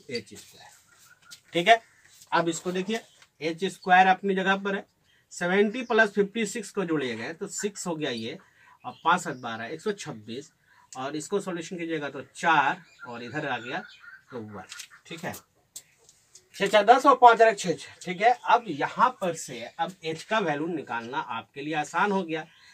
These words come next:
एक सौ छब्बीस into चौदह, ठीक है। तो इसको अभी हम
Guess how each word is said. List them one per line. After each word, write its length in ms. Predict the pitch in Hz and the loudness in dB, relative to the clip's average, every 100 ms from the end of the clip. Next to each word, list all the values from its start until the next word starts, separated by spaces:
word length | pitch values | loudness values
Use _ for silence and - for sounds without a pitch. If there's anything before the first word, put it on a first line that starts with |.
| _ 147 | _ -2
एक 200 | 175 190 | -2 -2
सौ 220 | - 247 | 0 0
छब्बीस 720 | - - 147 117 185 247 - | -2 -8 -8 -8 -6 -6 -4
into 560 | 185 160 - 117 139 190 | -2 -2 -4 -12 -12 -12
चौदह, 560 | - 160 113 95 - - _ _ _ _ - - _ _ _ _ - - - - | -10 -10 -10 -14 -20 -20 _ _ _ _ -20 -20 _ _ _ _ -20 -20 -16 -8
ठीक 180 | 180 | -6
है। 140 | - - - - - - - - _ - - - - - - - - - - | -6 -8 -14 -20 -16 -14 -16 -20 _ -20 -20 -20 -20 -20 -20 -20 -20 -20 -4
तो 220 | 185 202 - | -2 -2 0
इसको 280 | - 226 277 | 0 2 2
अभी 260 | 277 233 233 | 4 6 4
हम 360 | 202 220 254 | 4 -2 -12